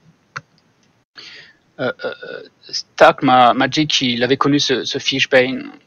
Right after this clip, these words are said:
euh, pendant les années où il travaillait à la, à la marine, euh, que l'homme était un honnête travailleur en train de traverser une mauvaise passe et qu'il avait besoin d'un travail à, à tout prix.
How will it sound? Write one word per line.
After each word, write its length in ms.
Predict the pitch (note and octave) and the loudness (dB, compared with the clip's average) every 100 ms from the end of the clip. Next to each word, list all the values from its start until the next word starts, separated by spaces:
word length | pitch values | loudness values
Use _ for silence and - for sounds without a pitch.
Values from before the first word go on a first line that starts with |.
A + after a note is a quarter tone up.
| - | -10
euh, 220 | B2 B2+ | -8 -8
pendant 680 | C#3 C3 B2+ B2+ B2+ A#2+ - | -10 -4 2 2 2 0 -6
les 220 | - A2 | -8 -2
années 240 | A#2 A#2+ A#2+ | 0 0 -4
où 100 | A2+ | -6
il 60 | |
travaillait 520 | - A2+ A#2 A#2 A#2+ | -8 -6 -4 -2 -2
à 40 | A2+ | -4
la, 180 | A#2 A2+ | -4 -6
à 160 | - - | -6 -4
la 60 | |
marine, 520 | A#2 A2+ A#2+ C3 D#3+ E3 _ _ _ _ _ _ | -2 -2 -2 -2 -6 -14 _ _ _ _ _ _
euh, 420 | B2 C3 - - - - - - | -10 -8 -8 -10 -12 -14 -16 -8
que 120 | C#3+ | -2
l'homme 220 | C3 C3+ | 0 0
était 440 | B2+ - B2 A#2 A2+ | -2 -2 -2 0 -2
un 80 | A#2 | -2
honnête 200 | C3 C#3 | 0 0
travailleur 760 | - C3+ B2 A#2+ B2+ C3+ C#3 C3+ | 4 4 4 6 6 6 4 2
en 60 | A#2 | 0
train 160 | B2+ | -6
de 40 | A#2 | -2
traverser 320 | B2 A#2 C3 | -2 -2 -2
une 60 | |
mauvaise 260 | B2 A#2 - | -2 -2 0
passe 360 | B2+ A2 - - | 2 2 2 -8
et 60 | |
qu'il 260 | B2+ B2 A#2 | -8 -4 -4
avait 180 | A2+ A#2 | -2 -4
besoin 360 | A#2 B2 C3 | -4 -2 0
d'un 120 | B2+ A#2 | 0 -2
travail 440 | - A2+ A2+ A2 | -2 -2 -4 -8
à, 120 | G#2+ - | -10 -12
à 120 | - | -10
tout 200 | - C#3 | -12 -10
prix. 420 | - B2 A2+ | -8 -8 -8